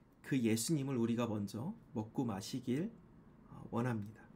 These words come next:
그리고 그분께서 주시는 살과 피를 먹고 마심으로 인해서 영원한 생명을 누리는 저와 성도님들이 되었으면 좋겠습니다.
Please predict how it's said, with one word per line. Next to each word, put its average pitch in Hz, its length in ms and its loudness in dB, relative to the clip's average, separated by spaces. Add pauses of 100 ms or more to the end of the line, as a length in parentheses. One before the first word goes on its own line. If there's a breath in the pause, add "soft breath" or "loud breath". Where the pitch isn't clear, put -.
(520 loud breath)
그리고 135 360 2
그분께서 143 1000 2
주시는 147 500 2
살과 208 460 4
피를 208 240 4
먹고 143 300 6
마심으로 165 520 4
인해서 135 560 2 (460 loud breath)
영원한 214 480 12
생명을 202 460 6
누리는 135 540 2 (200)
저와 117 360 -6
성도님들이 156 680 0
되었으면 110 500 -4
좋겠습니다. - 680 -10